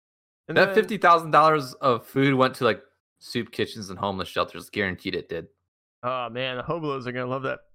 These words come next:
Speaker 1: fucking piss ham. <laughs>
Speaker 2: Hey, I mean, you've, I've had worse hams than piss hams, I think. Wait, actually,
Speaker 1: Bacon
Speaker 2: no, I haven't.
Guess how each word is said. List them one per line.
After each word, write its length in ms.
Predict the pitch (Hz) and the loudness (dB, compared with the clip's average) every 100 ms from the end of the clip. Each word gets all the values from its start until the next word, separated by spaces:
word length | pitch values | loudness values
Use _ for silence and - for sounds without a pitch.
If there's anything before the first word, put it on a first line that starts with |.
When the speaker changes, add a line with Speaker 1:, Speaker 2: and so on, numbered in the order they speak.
| _ | _
Speaker 1:
fucking 300 | - 143 135 - | -12 -10 -10 -10
piss 240 | 143 135 | -10 -10
ham. 400 | - 135 - 220 - | -10 -8 -6 -8 -10
<laughs> 40 | - _ _ _ _ _ _ _ _ _ _ _ _ - | -20 _ _ _ _ _ _ _ _ _ _ _ _ -2
Speaker 2:
Hey, 360 | 107 95 90 - | 0 2 0 -4
I 140 | - 104 | -2 0
mean, 260 | 107 101 _ _ _ _ _ _ _ _ _ _ _ _ _ _ - | 0 -4 _ _ _ _ _ _ _ _ _ _ _ _ _ _ -2
you've, 180 | 135 | 2
I've 220 | 170 147 151 | 2 2 4
had 160 | 151 | 6
worse 180 | 123 117 | 6 4
hams 220 | 110 101 95 | 0 -4 -6
than 80 | |
piss 280 | 85 113 - | -6 -6 -6
hams, 300 | - 87 87 | -8 -8 -8
I 80 | 87 | -10
think. 320 | 85 92 90 - | -10 -12 -12 -8
Wait, 140 | 143 | -4
actually, 140 | 98 | -2
Speaker 1:
Bacon 140 | 139 95 | -2 -2
Speaker 2:
no, 80 | 104 | 0
I 100 | 82 | 0
haven't. 300 | - 85 | -4 -8